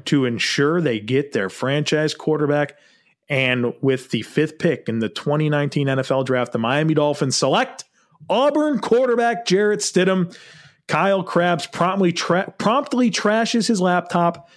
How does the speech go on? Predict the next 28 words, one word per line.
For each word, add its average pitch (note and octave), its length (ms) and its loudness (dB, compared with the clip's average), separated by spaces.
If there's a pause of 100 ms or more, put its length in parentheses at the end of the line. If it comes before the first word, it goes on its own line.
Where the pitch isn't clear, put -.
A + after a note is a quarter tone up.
(220)
and C#3+ 140 0
throws E3 260 2
more D#3 180 2
furniture F#3+ 560 0
out E3+ 200 0
of F#3 60 0
his D#3+ 160 0
window E3 340 2
than D3 140 0
Antonio D#3 540 0
Brown D3+ 360 0
allegedly, C3 640 0 (320)
while C#3 260 2
you, C#3+ 340 0
Joe, B2+ 420 0
chuckle B2 580 -2 (240)
that C#3+ 160 -2
the C3+ 60 0
F-, - 240 -14
Bills C#3 360 0
finally D3+ 380 0
have, C3 360 -2 (320)
might C#3+ 380 -2 (100)
have B2 280 -2
a B2+ 100 -2
superior D3 560 -2
<laughs> - 120 -20
quarterback. - 760 -8